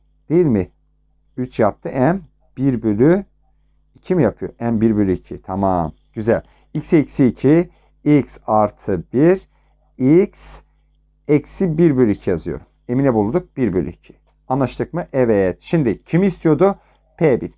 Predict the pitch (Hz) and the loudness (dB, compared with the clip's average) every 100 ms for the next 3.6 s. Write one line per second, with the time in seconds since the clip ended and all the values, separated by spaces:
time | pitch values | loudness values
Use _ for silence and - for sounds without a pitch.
0 | _ 202 175 135 107 107 113 180 185 _ | _ 0 4 4 2 2 2 0 -2 _
1 | _ _ _ - 151 - 165 135 104 90 | _ _ _ -6 -6 -2 0 2 2 0
2 | - 95 151 160 123 101 - - - - | -8 0 2 4 4 2 -4 -12 -12 -2
3 | 160 160 - - 175 | 2 2 0 -2 -2